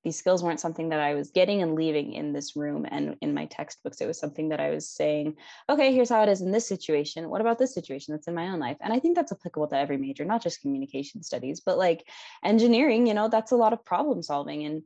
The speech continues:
problem solving doesn't only apply to mathematical equations. It applies to fights with roommates or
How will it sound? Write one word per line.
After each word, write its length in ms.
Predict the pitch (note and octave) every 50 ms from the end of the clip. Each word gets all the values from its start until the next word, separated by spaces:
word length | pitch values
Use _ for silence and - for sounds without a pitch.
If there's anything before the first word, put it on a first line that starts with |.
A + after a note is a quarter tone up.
| _ -
problem 300 | - F#3+ F#3 G3 G3+ A3
solving 320 | G#3+ A3 G#3 A3 G#3+ G#3
doesn't 240 | F3+ E3+ F3 F#3 F3+
only 180 | F3+ F3 F3 E3
apply 300 | D#3 - - F3+ E3 E3
to 40 |
mathematical 540 | F#3 D#3+ D#3 D#3 - F3 E3+ E3 E3 - F3
equations. 460 | E3+ - - F3 E3+ F3 D#3+ D#3 D3+
It 80 | D#3+ D#3
applies 400 | D#3 - - E3+ D#3+ D#3+ D#3+ - -
to 420 | - E3 E3 E3 E3 E3+ E3+ E3 - -
fights 200 | E3+ D#3 D3+ - -
with 100 | D#3+ -
roommates 380 | - C4 C4 A#3 F#3+ F3 E3+ -
or 580 | - - E3 D#3+ D#3+ D#3+ D#3+ D#3+ D#3 D#3 -